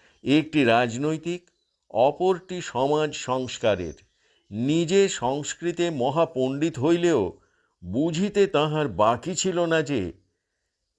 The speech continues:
ইংল্যান্ডের ভাষা তাহার সঙ্গে সঙ্গে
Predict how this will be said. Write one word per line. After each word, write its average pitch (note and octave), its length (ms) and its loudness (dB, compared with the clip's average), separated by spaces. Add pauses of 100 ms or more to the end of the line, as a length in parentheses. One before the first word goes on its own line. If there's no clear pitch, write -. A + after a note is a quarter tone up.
ইংল্যান্ডের E3 800 2
ভাষা A#2+ 640 2 (920)
তাহার D#3 440 0
সঙ্গে D#3+ 460 -2
সঙ্গে C#3 540 -2